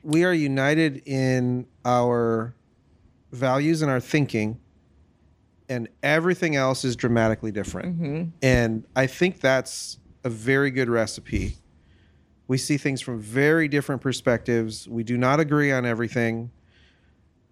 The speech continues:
Speaker 1: And at the end of the day, though, the things that really make our brand resonate and the things that we stand for, we all agree. And that's what makes our team united,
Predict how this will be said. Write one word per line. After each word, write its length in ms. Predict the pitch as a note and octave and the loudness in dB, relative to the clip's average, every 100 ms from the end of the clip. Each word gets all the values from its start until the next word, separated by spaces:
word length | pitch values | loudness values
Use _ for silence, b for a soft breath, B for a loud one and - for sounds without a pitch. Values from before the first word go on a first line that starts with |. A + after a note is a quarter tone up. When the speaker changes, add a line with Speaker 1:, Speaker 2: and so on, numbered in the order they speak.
| _ - | _ -6
Speaker 1:
And 640 | B2 A#2+ A#2 A2+ A2 - - _ - C3 | -2 0 0 0 -4 -10 -18 _ -10 -6
at 140 | B2+ | -4
the 160 | C3+ C#3 | -2 0
end 120 | C#3+ | 2
of 60 | |
the 80 | B2+ | 2
day, 180 | A#2+ C3+ | 2 2
though, 140 | C3 A#2+ | 2 0
the 120 | A#2 | -2
things 580 | - - D#3 E3 D#3 C3+ | -6 0 2 2 0 0
that 160 | C3+ - | -2 -2
really 560 | A#2 C3 C#3 C#3 C#3 | -2 2 2 4 2
make 460 | B2 A#2+ A#2+ A#2+ - _ | 0 0 0 -2 -8 _
our 140 | B2 A#2+ | 0 0
brand 760 | A2 A#2+ B2 A#2+ B2 B2 A#2+ - | 0 0 2 2 0 -4 -8 -4
resonate 680 | A#2 A#2 B2 B2 B2 B2+ A#2 | 0 2 2 2 0 -2 -4
and 100 | A2+ | -6
the 40 | |
things 380 | - C3 C3 B2 | -4 0 0 0
that 120 | B2+ | -2
we 120 | A#2+ | -2
stand 480 | - - B2+ C3+ C#3 | -4 -2 0 0 -2
for, 420 | - D#3 E3 E3 - b b _ - | 2 2 2 -2 -8 b b _ -8
we 160 | A#2+ A#2+ | 0 2
all 200 | A#2 A#2 | 2 0
agree. 460 | G#2 G2+ F2+ - _ _ _ - | -2 -6 -6 -10 _ _ _ -8
And 160 | B2 A2+ | -6 -2
that's 420 | B2 A#2 B2 - | 2 2 0 -4
what 160 | C3+ A#2+ | -4 -2
makes 420 | A#2 A#2+ A2+ - | 2 2 0 -4
our 180 | - A2+ | 0 0
team 340 | - B2 A2+ | 0 0 2
united, 460 | G#2+ G2+ G#2 - | 2 0 -2 -6